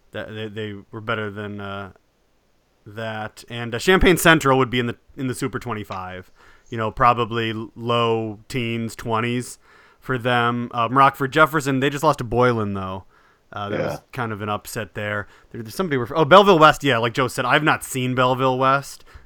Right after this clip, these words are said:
Speaker 1: Um, I haven't seen A J Liddell yet, so that's hard to say, but it's, it sounds like they're definitely solid. Is there anybody else that we are, um, that, that we're missing?
Speaker 2: I
Speaker 1: Trying to think.
Speaker 2: Not that would
Speaker 1: Um,
Speaker 2: crack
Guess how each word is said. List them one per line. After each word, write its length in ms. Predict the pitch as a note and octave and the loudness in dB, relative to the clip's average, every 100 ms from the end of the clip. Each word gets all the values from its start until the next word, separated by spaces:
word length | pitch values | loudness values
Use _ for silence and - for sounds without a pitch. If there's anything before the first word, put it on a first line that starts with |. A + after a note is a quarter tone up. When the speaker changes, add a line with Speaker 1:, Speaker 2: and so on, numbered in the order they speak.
| _ - | _ -10
Speaker 1:
Um, 300 | G#2+ G2+ G2+ | -8 -6 -4
I 80 | A#2+ | -4
haven't 160 | A2+ | -4
seen 160 | B2+ B2 | -4 -2
A 100 | A#2+ | -2
J 200 | A#2 A2 | -2 -2
Liddell 320 | G#2+ A2 A2 | -2 -2 -2
yet, 160 | A2 - | -4 -6
so 100 | A2 | -10
that's 120 | - | -8
hard 220 | A2 G2+ | -8 -8
to 40 | G2+ | -10
say, 300 | A2+ G#2 G2+ | -10 -8 -10
but 120 | G2 | -12
it's, 100 | - | -14
it 160 | G2+ | -12
sounds 220 | - A2+ A2 | -10 -8 -8
like 140 | G#2 | -6
they're 100 | G#2+ | -6
definitely 480 | G#2 G#2 A#2 G#2 G2 | -6 -8 -10 -12 -12
solid. 440 | - G2+ G#2 G#2+ - - - A2+ | -8 -6 -6 -8 -12 -20 -20 -8
Is 80 | |
there 100 | B2 | -2
anybody 340 | C3 E3 D#3 C#3 | 0 0 2 4
else 280 | C#3 C3 - | 2 2 -6
that 140 | A2 | -10
we 180 | A#2 A2+ | -6 -2
are, 320 | A2 G#2+ G#2+ | -2 0 -2
um, 420 | G#2 G#2 G2+ F#2+ _ _ _ _ _ - - | -2 -4 -8 -12 _ _ _ _ _ -20 -10
that, 240 | - - - - | -2 0 0 -2
that 180 | A2 | -4
we're 180 | A2 G2+ | -6 -6
missing? 600 | A2 A2 - G2+ F#2+ F#2+ - _ - _ - | -8 -8 -10 -12 -14 -16 -20 _ -20 _ -8
Speaker 2:
I 320 | - F2+ F2 F2+ _ _ | 2 2 2 -2 _ _
Speaker 1:
Trying 420 | - A#2 A2 G#2+ | -14 -12 -12 -12
to 80 | G2+ | -14
think. 500 | - - A2 G2+ G2 - - - | -18 -16 -14 -14 -16 -20 -14 2
Speaker 2:
Not 240 | G#2 A#2 | 4 8
that 80 | - | 10
would 140 | F#2+ | 8
Speaker 1:
Um, 60 | - | 6
Speaker 2:
crack 460 | G#2 F#2 F2 - | 6 8 8 2